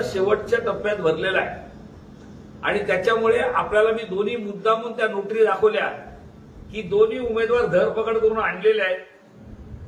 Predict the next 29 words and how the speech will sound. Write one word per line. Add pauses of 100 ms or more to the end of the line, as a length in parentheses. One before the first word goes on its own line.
वंचितला
जाब
विचारायचं
म्हणजे
वंचित
ही
भाजपची
बी
टीम
आहे, (500)
हे
आपल्याला
पूर्ण
भा-,
महाराष्ट्रात
दिसलेलं
आहे (640)
आणि
त्याच्यामुळे
वंचितला
जाब
विचारण्यापेक्षा, (840)
कारण
वंचितचा
स्वतःला
उमेदवार
इथे
सापडला
नाही.